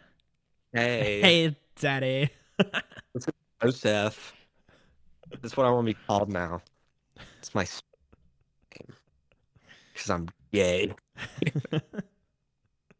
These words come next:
Speaker 2: <laughs> You hear me, Dad? I am gay.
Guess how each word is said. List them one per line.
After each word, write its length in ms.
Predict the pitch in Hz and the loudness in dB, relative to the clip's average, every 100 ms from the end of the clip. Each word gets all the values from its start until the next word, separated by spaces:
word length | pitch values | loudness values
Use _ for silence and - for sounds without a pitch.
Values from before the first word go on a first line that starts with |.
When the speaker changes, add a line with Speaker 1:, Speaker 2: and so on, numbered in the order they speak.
| _ - | _ -4
Speaker 2:
<laughs> 540 | - - - - - - - - _ 110 | -4 -4 -14 -18 -16 -16 -20 -20 _ -2
You 60 | |
hear 120 | 139 156 | 0 0
me, 120 | 151 | 0
Dad? 240 | 151 151 | 0 0
I 140 | 147 147 | 0 -2
am 100 | 120 _ _ _ - | -4 _ _ _ 4
gay. 560 | 185 170 147 113 117 | 6 6 4 0 -4